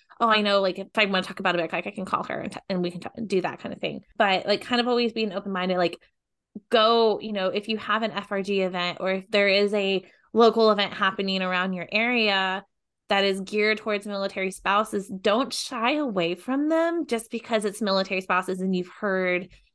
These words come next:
maybe negative things about military spouses. You have to make your own decision on, based off of your experiences and not go off everybody else's, 'cause everybody's gonna view things differently from your perspective. So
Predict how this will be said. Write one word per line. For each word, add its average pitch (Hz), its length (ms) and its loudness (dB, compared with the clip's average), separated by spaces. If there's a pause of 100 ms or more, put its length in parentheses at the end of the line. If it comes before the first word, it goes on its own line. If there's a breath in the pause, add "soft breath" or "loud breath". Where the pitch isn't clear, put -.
(140)
maybe 208 240 2
negative 180 360 0
things 180 260 -8
about 170 340 -2
military 170 360 -6
spouses. - 500 -8
You 240 320 4
have 269 200 2
to 269 80 -2
make 220 200 0
your 220 160 -2
own 202 540 0 (180)
decision 208 480 0
on, 185 160 -2
based 185 340 -2
off 175 440 0 (180)
of 190 320 -2
your 190 300 4
experiences 175 560 -2
and 196 80 -2
not 185 180 2
go 196 120 2
off 185 120 4
everybody 175 400 -2
else's, - 300 -10
'cause 226 160 2
everybody's 247 480 4
gonna 196 240 0
view 185 300 -6
things 175 280 -6
differently 165 580 -6
from 185 300 -2
your 175 400 0
perspective. 165 720 -2 (520 soft breath)
So 190 560 2